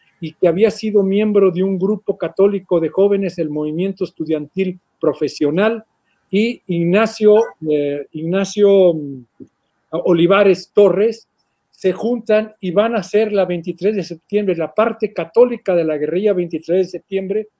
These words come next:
se con-, se contactan con jóvenes de las juventudes comunistas y de ahí va a salir este grupo que de Monterrey es corrido del Tecnológico y de la Universidad de Nuevo León se salen también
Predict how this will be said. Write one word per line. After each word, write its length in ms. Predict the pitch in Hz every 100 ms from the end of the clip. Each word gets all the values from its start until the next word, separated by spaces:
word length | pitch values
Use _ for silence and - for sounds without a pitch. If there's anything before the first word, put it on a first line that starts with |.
| _
se 240 | - 190 185
con-, 300 | 180 170 165
se 260 | _ - 180
contactan 640 | 170 165 220 226 220 208
con 180 | 185 170
jóvenes 500 | - 214 226 214 190
de 120 | 190
las 100 | 165
juventudes 640 | - 165 165 190 190 170
comunistas 760 | - 160 170 196 - 196 208 - _ _ _
y 160 | 175 175
de 100 | 180
ahí 220 | 190 233
va 180 | 214 214
a 40 |
salir 480 | 190 190 185 214 196 _ _ _
este 320 | 196 214 226 214
grupo 560 | 208 208 196 202 214 _ - _
que 140 | 175
de 100 | 180
Monterrey 640 | 180 185 180 185 185 226 233
es 160 | 226
corrido 500 | - 196 185 220 214
del 220 | 190 175 -
Tecnológico 960 | 165 170 170 214 226 208 - 170 180
y 280 | 180 165 160
de 120 | 156
la 140 | 160 160
Universidad 560 | 156 151 156 170 185
de 100 | 202
Nuevo 240 | 190 175 170
León 300 | 170 185 185
se 160 | -
salen 440 | 160 202 196 196 185
también 520 | 160 165 208 226 220